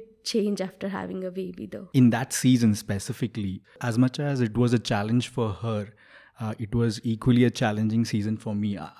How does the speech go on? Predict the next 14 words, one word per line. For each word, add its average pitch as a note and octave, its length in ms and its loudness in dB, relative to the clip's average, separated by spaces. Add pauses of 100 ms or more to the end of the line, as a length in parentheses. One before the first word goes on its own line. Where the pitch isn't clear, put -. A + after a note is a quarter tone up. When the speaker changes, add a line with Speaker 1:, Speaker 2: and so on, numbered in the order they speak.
(140)
Speaker 2:
probably C#3 240 2
I B2+ 100 4
didn't D#3+ 200 6
had C3 260 2
that, C3 300 2 (420)
uh, A2 300 -8 (180)
changes A#2+ 500 2
from A#2+ 260 4
a, A2 280 4 (560)
mm, A2 220 0 (120)
depression A2 520 4
point B2+ 240 4
of B2+ 100 0
view, E3+ 240 0